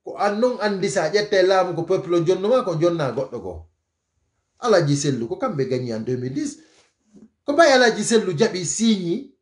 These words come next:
jonni Alpha Condé yo laamu. Sina ɗum Alpha Condé yo laamu tana ko de.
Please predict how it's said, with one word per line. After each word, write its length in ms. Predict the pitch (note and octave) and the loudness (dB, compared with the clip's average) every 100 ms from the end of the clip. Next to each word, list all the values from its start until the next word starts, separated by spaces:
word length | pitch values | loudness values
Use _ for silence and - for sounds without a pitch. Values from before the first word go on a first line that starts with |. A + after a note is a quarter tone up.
| _ _ | _ _
jonni 420 | C3+ A3 F#3+ F#3 | 0 4 4 4
Alpha 300 | F#3 F3 E3+ | 2 4 2
Condé 280 | D#3 F3 D#3 | 2 0 2
yo 120 | C#3 | 2
laamu. 260 | C#3+ C3+ D3+ | 2 0 -2
Sina 240 | D4 G#3+ | -6 -4
ɗum 120 | D3+ G3+ | -4 -4
Alpha 220 | F#3 D#3 | -2 -4
Condé 280 | C#3+ C3+ B2+ | -2 -4 -2
yo 120 | C3 | -2
laamu 280 | E3+ E3+ D3 | 0 0 -2
tana 260 | F3+ G#3 A#3+ | -4 -4 -4
ko 100 | |
de. 100 | C4+ | -6